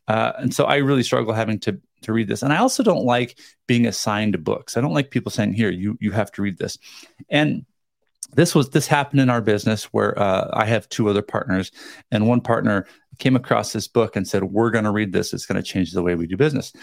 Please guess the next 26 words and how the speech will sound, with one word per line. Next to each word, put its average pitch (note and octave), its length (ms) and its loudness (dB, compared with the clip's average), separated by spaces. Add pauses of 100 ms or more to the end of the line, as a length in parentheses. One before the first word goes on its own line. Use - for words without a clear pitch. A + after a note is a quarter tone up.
(240)
And B2+ 120 2
I D3+ 80 2
kinda A3 200 4
rolled D#3+ 200 4
my D3+ 140 2 (100)
eyes. - 160 -2
I - 60 -2
was F#2+ 120 -4
like, G#2+ 160 -4
"Oh, A2+ 440 2 (260)
<laughs> - 260 -6
I C3+ 40 2 (140)
don't - 120 -2 (100)
wanna - 200 0
read A#2 300 -2
this G#2 180 0
book." B2+ 460 0 (600)
Uh, A2 300 0
and B2+ 180 2
so C#3+ 260 2
I, C3+ 340 2 (400)
I A#2+ 60 4
read F3 280 2
through A3 120 2
the E3 100 2
first, - 600 -2